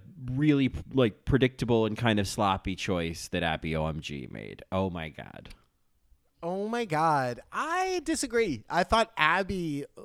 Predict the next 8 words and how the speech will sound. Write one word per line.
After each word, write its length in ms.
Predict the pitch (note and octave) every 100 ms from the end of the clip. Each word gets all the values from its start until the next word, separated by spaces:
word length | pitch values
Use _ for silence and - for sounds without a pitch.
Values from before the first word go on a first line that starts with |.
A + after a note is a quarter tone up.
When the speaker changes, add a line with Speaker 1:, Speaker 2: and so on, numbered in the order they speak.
| -
Speaker 2:
looked 640 | B2+ B2+ C3 G3 - -
great. 440 | - C#3+ C#3+ G#2 _ _
Speaker 1:
Mm. 140 | A#2 G2+ _ - - -
Ugh. 240 | A2 A2+ - - _ _ _ - - -
I, 200 | A#2+ C3 -
I 120 | E3+
felt 360 | E3+ - F3 D3
like 380 | D3+ C3+ A#2+